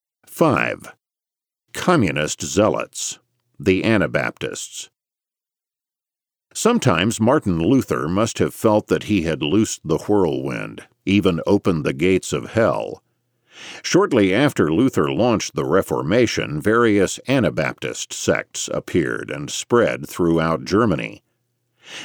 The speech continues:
The Anabaptists believed in predestination of the elect, but they also believed, in contrast to Luther, that they knew infallibly who the elect were,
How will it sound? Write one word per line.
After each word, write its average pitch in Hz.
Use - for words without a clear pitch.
The 113
Anabaptists 92
believed 98
in 85
predestination 95
of 62
the 65
elect, 65
but 98
they 104
also 117
believed, 64
in 78
contrast 98
to 71
Luther, 65
that 92
they 127
knew 85
infallibly 92
who 117
the 95
elect 87
were, 85